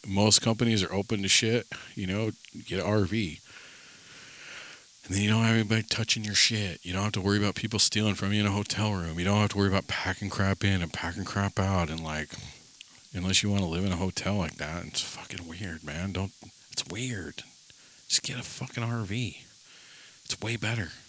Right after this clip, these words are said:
It's like you're camp-, if you don't like camping, well, then you're in the wrong business too. But, like, I did camping. I camped every day for a long fucking time. It was great. The only thing that wasn't great is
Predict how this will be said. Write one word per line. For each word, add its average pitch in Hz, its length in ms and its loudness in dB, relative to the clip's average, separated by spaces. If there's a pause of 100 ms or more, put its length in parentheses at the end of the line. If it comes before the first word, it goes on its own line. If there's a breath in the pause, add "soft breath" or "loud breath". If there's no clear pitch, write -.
(200)
It's 104 380 -4
like 107 200 -10
you're 90 100 -10
camp-, - 400 -6
if 104 200 -6
you 120 80 -2
don't 127 120 -2
like 127 160 -2
camping, 135 520 -4 (920 loud breath)
well, 107 80 -4
then 113 200 -4
you're 113 120 -2
in 120 60 0
the 120 60 -2
wrong 120 200 0
business 113 320 0
too. 123 220 2
But, 87 160 0
like, 95 360 -4
I 110 100 0
did 117 240 -2
camping. 131 480 -6 (240)
I 110 60 -6
camped 127 320 -2
every 120 220 0
day 110 220 2
for 85 260 -8 (180)
a 87 80 -2
long 113 420 2
fucking 107 340 -4
time. 82 260 -10
It 92 100 -10
was 104 120 -4
great. 82 280 -4 (2250 loud breath)
The 120 80 6
only 104 140 8
thing 104 160 8
that 92 100 2
wasn't 101 340 6
great 85 260 4
is 85 200 2